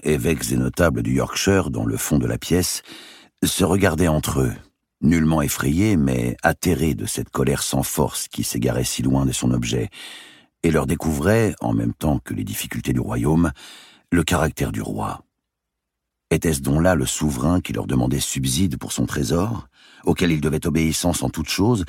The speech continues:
et d'aventurer leur vie quand ils les requéraient à ses combats ? Lord Mortimer avait eu certes quelques bonnes raisons de se rebeller. Les conseillers intimes eux-mêmes paraissaient mal à l'aise, bien qu'ils connussent cette habitude du roi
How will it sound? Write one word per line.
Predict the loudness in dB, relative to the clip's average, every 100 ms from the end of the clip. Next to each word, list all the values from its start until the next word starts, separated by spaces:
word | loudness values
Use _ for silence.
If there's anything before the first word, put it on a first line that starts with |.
| -8 -4
et | 0 2
d'aventurer | 2 2 0 0 2
leur | 0 -2
vie | 0 0 0
quand | -2 -4
ils | 0
les | 0
requéraient | 0 0 0 2 0
à | 0
ses | -2
combats ? | -2 -2 -2 -4 -8 -16 _ _ _ _ _ _ _ _ _ 0
Lord | 2 4
Mortimer | 2 0 2 2 4 4 2
avait | 0 -2
eu | -4
certes | 0 0 0 -6 -2
quelques | -2 2 0
bonnes | 2 2
raisons | 0 -2 -4 -4 -6
de |
se | -8 -6
rebeller. | -4 -4 -4 -6 -10 -18 _ _ _ _ _ _ _ _ _ _ _ _ _ _ _ _ _ _ _ 2
Les | 4
conseillers | 4 4 4 4 4
intimes | 2 4 4 4
eux-mêmes | 4 4 4 4 2 2
paraissaient | 0 0 0 0 2
mal | 4 2
à | 2
l'aise, | 0 -4 -6 -8 -14 _
bien | -2 -2
qu'ils | -6 -12
connussent | -4 0 2 0 -2
cette | -6 -6 -4
habitude | -6 -4 -4
du | -4 -6
roi | 0 4 4 2